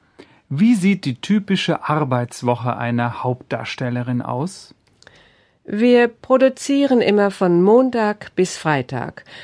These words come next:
Speaker 2: Pro Woche entstehen fünf Episoden. Das Wochenende ist dann ganz frei. Es ist ein enger Zeitplan,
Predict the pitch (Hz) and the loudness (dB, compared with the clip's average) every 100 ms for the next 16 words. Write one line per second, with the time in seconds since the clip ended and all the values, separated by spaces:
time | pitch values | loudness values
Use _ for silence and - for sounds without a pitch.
0 | - - 175 143 156 160 208 208 - - | -20 0 2 2 0 0 -2 -2 -2 0
1 | 190 190 - 269 277 - - 190 180 151 | 0 0 0 0 0 -2 -6 -2 -2 0
2 | 147 123 123 117 123 - _ _ _ _ | -2 -2 -4 -6 -8 -18 _ _ _ _
3 | _ _ 170 165 185 202 254 254 262 247 | _ _ -4 0 0 2 2 2 4 2
4 | - 254 247 254 247 - 208 151 135 117 | 0 -2 0 0 -2 -6 -4 -2 -2 -6
5 | _ _ _ _ _ _ _ _ - 196 | _ _ _ _ _ _ _ _ -2 0
6 | 226 220 202 - 240 220 170 - 151 135 | 0 2 2 4 4 4 0 -2 -2 -4
7 | - 143 131 123 123 | -8 -6 -4 -4 -6